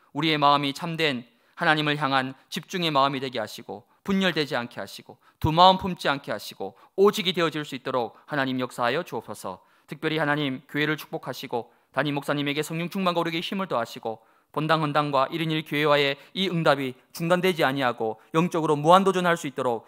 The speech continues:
역사해 주시고, 우리 성도들 또 일-,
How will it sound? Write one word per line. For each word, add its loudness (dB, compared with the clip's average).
역사해 0
주시고, -10
우리 -2
성도들 -2
또 -2
일-, -2